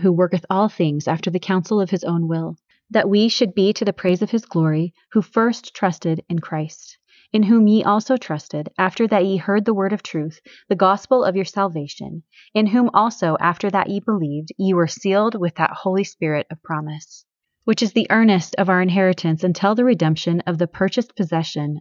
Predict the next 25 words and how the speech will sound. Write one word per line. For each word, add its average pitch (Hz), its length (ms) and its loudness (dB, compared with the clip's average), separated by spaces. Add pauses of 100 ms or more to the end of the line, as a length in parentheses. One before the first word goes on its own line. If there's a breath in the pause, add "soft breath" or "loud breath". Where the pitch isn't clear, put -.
unto 180 180 0
the 170 100 -2
praise 185 400 0
of 190 80 -6
his 190 140 -4
glory. 156 480 -6 (540 loud breath)
Wherefore 240 440 4
I 208 180 0
also, 170 560 -2 (120)
after 190 300 0
I 202 80 4
heard 214 340 2
of 226 100 0
your 180 120 2
faith 185 480 0
in 180 120 2
the 170 80 2
Lord 170 320 2
Jesus, 160 560 -6 (300 loud breath)
and 190 140 4
love 196 300 4
unto 185 260 0
all 175 200 0
the 185 100 -2
saints, - 580 -8